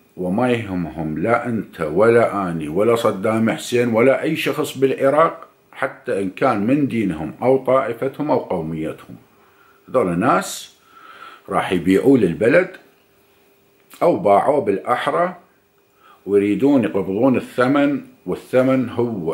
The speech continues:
أهلك وأهلي والعراق كاملًا. فقلت له: "شنو المطلوب من عندي؟" قال: "يعني،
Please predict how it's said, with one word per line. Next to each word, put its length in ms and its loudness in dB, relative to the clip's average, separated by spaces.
أهلك 540 -4
وأهلي 720 -2
والعراق 800 0
كاملًا. 520 -4
فقلت 480 4
له: 80 4
"شنو 240 2
المطلوب 520 0
من 160 -2
عندي؟" 380 -4
قال: 160 2
"يعني، 560 0